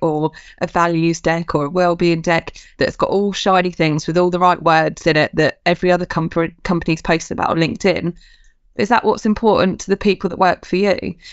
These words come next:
So, uh, f-, for me, it's that constant stopping and reflecting, whether it be once a quarter as a leadership team and saying, "What are we doing? What are we working on? What's important to people? And are we focusing our energy on the right things?" Would people rather we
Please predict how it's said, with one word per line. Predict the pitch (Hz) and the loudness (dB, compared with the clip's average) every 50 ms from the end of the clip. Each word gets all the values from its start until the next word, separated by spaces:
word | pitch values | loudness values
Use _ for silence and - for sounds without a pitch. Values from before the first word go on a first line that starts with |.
| - - _ _ _ | -20 -20 _ _ _
So, | - - 202 196 190 185 - - _ _ _ _ - | -2 0 2 2 2 0 -2 -6 _ _ _ _ -4
uh, | - - | -4 -4
f-, | - - - - _ _ _ | -4 -12 -18 -20 _ _ _
for | - - 220 220 | -4 0 2 4
me, | 226 233 220 196 | 4 4 4 2
it's | 165 - - | 0 -2 -2
that | - 185 - - _ | -2 -2 -2 -2 _
constant | - - 226 208 175 - - - 190 165 - - | -6 -2 -2 -2 -2 -2 -2 -2 -2 -2 -2 -6
stopping | - - 196 175 - - 180 160 | -4 -4 -4 -4 -2 -2 0 0
and | 165 160 165 | 0 0 -2
reflecting, | 160 - - 170 - - - - 170 160 165 | -4 -2 -2 -2 -2 -4 -4 -2 0 2 2
whether | 160 160 170 170 | 2 0 0 -2
it | - | -2
be | - 170 | -2 0
once | 165 175 175 - - - | 0 0 0 -2 -4 -8
a | 185 | -10
quarter | - - 175 170 170 165 - 170 | -6 -4 -2 -2 -4 -2 0 2
as | 165 160 - | 2 2 0
a | 165 | 0
leadership | 160 165 165 160 - 185 - - - - _ | 0 2 0 0 -2 -4 -4 -4 -4 -4 _
team | - 175 160 160 156 | -2 0 0 0 0
and | 151 165 165 | -2 -6 -4
saying, | - 175 165 160 156 156 - _ _ _ - _ _ _ | 0 0 2 2 0 -2 -6 _ _ _ -20 _ _ _
"What | - 254 262 | 0 0 2
are | |
we | 277 277 | 2 2
doing? | 220 214 208 185 160 156 | 2 4 4 4 2 2
What | 175 190 180 | 2 2 2
are | 208 | 2
we | 220 190 | 2 2
working | 185 190 175 175 - - - 170 | 2 2 2 2 0 -2 0 0
on? | 160 160 | 2 2
What's | 170 170 - - | 0 -2 -2 -4
important | 185 - - 190 175 - - 147 139 | -4 0 2 2 2 2 0 -4 -6
to | - | -4
people? | - 165 151 151 - 165 156 151 | -2 -2 -2 0 0 0 0 0
And | - - | 0 2
are | - 180 175 165 | 2 2 2 2
we | 170 160 | 2 0
focusing | - - 165 160 - - - - 151 156 | 0 0 -2 -2 -2 -4 -4 -2 0 0
our | 151 151 | 2 2
energy | 156 156 151 165 175 170 - 156 | 2 2 0 -2 -2 -2 0 0
on | 156 156 156 | 0 0 0
the | 151 | 0
right | 147 151 - - - | 0 0 0 0 0
things?" | - 170 156 - - - - - - - - - - - _ | 0 0 0 0 -2 -4 -8 -8 -10 -16 -20 -20 -20 -8 _
Would | - 202 196 - | 0 0 0 0
people | - 226 220 - - 202 185 | -2 -2 -2 0 -2 -2 0
rather | 175 185 180 175 175 175 170 | 0 2 2 2 2 2 0
we | 160 165 165 165 165 165 165 | 0 2 4 4 2 2 -2